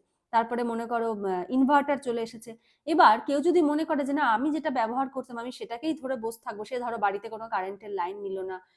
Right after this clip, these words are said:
সে ইনভার্টার নিল না, কিচ্ছু নিল না, সে এখনো কারেন্ট অফ হলে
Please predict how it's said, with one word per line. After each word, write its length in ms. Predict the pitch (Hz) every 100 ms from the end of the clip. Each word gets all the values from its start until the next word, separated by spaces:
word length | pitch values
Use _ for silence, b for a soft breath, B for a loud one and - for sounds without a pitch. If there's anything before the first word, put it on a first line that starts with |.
| b _
সে 60 | 254
ইনভার্টার 420 | 226 214 220 226
নিল 160 | 214 214
না, 80 | 240
কিচ্ছু 260 | 359 359 269
নিল 160 | 262 277
না, 100 | 381 B B -
সে 120 | 285 -
এখনো 300 | 226 269 285
কারেন্ট 320 | 247 214 226
অফ 100 | 240 262
হলে 180 | 285